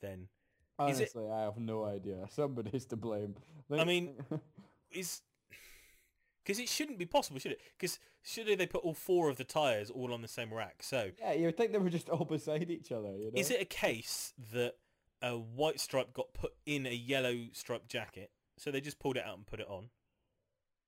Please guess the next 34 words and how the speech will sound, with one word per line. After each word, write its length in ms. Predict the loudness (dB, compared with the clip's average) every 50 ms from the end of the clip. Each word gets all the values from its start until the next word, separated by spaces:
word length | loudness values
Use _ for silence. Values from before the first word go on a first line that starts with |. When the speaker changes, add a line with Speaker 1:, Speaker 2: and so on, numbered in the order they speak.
| _ _ _ _ _ _ _ _ _ _ -8
Speaker 1:
Did 160 | -6 -6 -2
the 80 | -2 -2
right 540 | 2 6 6 6 6 6 0 -6 -10 -10 -10 _ _ _ _ _ -20 -20 _ _ -10
tyre 340 | -2 0 4 6 6 4
guy 420 | 4 2 -4 -6 -4 -4 -4 -6 -8 _ _ _ _ _ _ _ _ _ _ -20
think 340 | -14 -4 -2 -2 -2 0 0
it 100 | -2 -2
was 180 | -2 -6 -6 -2
hard 420 | 2 6 6 6 6 6 2 -2 -6 -14 -16 _ _
and 100 | -10 -8 -4 -2
everybody 380 | -2 -2 -2 -2 -4 -4 -2 -2
else 140 | -4 -4
got 120 | -8 -12 -10
told 180 | -8 -8 -6
it 60 | -4 -4
was 120 | -6 -6
Speaker 2:
<laughs> 20 |
Speaker 1:
softs? 400 | -6 -6 -8 -8 -10 -14 -18 -18 _ _ _ _ _ _ _ _ -20 -20 -12 -6 -6 -4 -2
Um, 420 | 0 0 2 2 2 0 -4 -8 _ _ _ _ _ _ _ _ _ _ _ _ _ _ _ _ _ _ _ _ _ _ _ _ _ _ _ _ 0
did 160 | 0 0 2 2
the 80 | 2
guy 200 | 6 8 8 8
who 120 | 8 6 6
ran 180 | 6 6 8 8
out 120 | 6 4
with 80 | 2 -4
the 60 | -4
tyre 280 | 2 4 6 6 8
was 160 | 6 4 2 0
the 120 | 0 2
only 160 | 2 2 2 2
person 340 | 2 2 2 2 0 -4 -4
that 140 | -4 -6 -2
knew 480 | 2 4 6 6 6 6 2 -2 -6